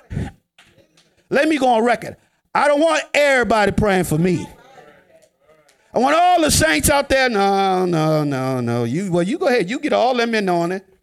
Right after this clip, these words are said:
And you got all kind of stuff happening in your life. You want people who you know walk with the Lord. And I ain't saying they perfect,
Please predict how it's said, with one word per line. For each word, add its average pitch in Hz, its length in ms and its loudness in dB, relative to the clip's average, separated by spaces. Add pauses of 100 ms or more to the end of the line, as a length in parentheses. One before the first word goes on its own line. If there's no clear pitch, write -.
(1000)
And 156 140 -4
you 196 80 -2
got 190 140 0
all 208 180 2
kind 226 280 -2
of 160 60 -6
stuff 151 200 -6
happening 143 360 -4
in 131 80 -8
your 120 140 -8
life. 95 320 -14 (1400)
You 233 160 -2
want 208 220 0
people 220 280 -8
who 196 160 -8
you 196 180 -10
know 185 200 -2
walk 160 360 -2
with 143 140 -8
the 147 80 -6
Lord. 143 220 -6
And 214 100 -6
I 233 160 -2
ain't 247 80 -10
saying 262 240 -4
they 285 120 -4
perfect, 240 540 -4